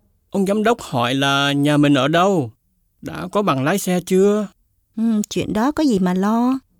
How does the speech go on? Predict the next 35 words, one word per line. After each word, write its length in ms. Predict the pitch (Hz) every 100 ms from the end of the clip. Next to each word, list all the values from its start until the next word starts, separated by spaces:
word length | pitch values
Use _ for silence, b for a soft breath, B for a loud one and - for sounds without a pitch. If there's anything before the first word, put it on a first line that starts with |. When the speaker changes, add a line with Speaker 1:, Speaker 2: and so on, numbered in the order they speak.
| _ _ -
Speaker 2:
Tâm 220 | 247 247
cũng 200 | - 202
sẵn 200 | - 240
sàng 300 | 285 269 226
đi 100 | 240
làm 200 | 247 220
xa 320 | - 240 247
mà, 360 | 254 220 208 220 - _
phải 220 | - 165
không? 280 | - 269 285 - _ _ _ _ _ _
Speaker 1:
Phải, 680 | - - 107 98 104 120 135 - b b _
nhưng 140 | 160 180
không 160 | 196
biết 160 | 202 247
tại 200 | 131 123
sao 240 | - 175
ông 180 | 175 175
ta 380 | 170 170 170 170 165
cứ 140 | 220
xoay 360 | - 196 180 185
quanh 260 | - 190 190
chuyện 220 | 156 131
này. 300 | 135 123 110 - _ _ _ _ _ _ -
Có 120 | 208
lẽ 140 | 233
nào 320 | 202 160 151 160
ông 200 | 170 185
ấy 160 | 208 240
ưu 180 | 208 196
tiên 240 | 202 202 190
cho 120 | 202
người 340 | 190 170 151
địa 140 | 151 147
phương 240 | - 202
hơn? 300 | 202 196 226